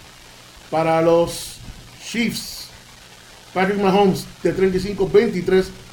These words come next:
doscientas noventa y cuatro yardas, tres touchdowns,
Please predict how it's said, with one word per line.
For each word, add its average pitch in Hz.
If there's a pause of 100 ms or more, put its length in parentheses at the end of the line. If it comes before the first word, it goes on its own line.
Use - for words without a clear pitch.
(220)
doscientas 202
noventa 190
y 185
cuatro 185
yardas, 175
tres 196
touchdowns, 214